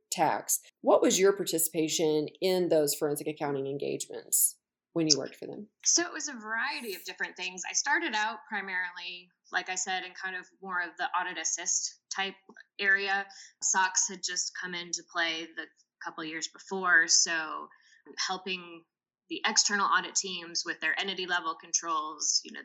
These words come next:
Speaker 2: their whistleblower type evaluations and code of conduct and all of that sort of stuff, fraud brainstorming, session prep, and ultimately, you know, sitting in on some of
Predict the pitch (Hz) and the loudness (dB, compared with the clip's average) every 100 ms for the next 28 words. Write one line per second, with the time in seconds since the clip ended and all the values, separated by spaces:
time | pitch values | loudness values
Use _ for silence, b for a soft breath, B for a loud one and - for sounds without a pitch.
0 | 143 139 139 147 175 180 165 160 165 156 | -8 -6 -4 -6 -2 -2 -2 -4 -2 2
1 | 156 151 156 - _ _ - 156 156 151 | 4 6 4 -2 _ _ -4 -4 -4 -2
2 | 147 147 143 139 - 147 143 143 143 127 | 0 -2 -6 0 0 0 -12 -10 -6 -6
3 | 127 123 127 185 170 175 175 160 151 143 | -8 -12 -10 -6 -4 0 0 0 -2 -4
4 | - 135 123 131 131 147 147 151 143 - | -4 -6 -6 -6 -2 0 0 -2 0 0
5 | 147 143 - 143 - - b b b - | 0 0 0 -2 -4 -16 b b b -2
6 | 180 175 180 190 196 190 - 190 185 185 | 0 0 -2 -4 0 2 2 -2 -6 -8
7 | 180 180 - _ - 180 175 175 175 - | -12 -16 -20 _ 0 4 4 2 -2 -4
8 | 175 175 170 - 165 160 151 - _ 185 | 0 0 0 -8 -10 -10 -14 -20 _ 0
9 | 190 185 180 180 175 175 165 - 196 165 | 0 0 -2 -4 -6 -6 -8 -8 -4 0
10 | 165 190 180 170 175 170 170 - 170 160 | 2 2 -2 -4 -4 -4 -4 -2 0 -2
11 | 156 151 180 165 160 | -2 -2 -2 -2 -4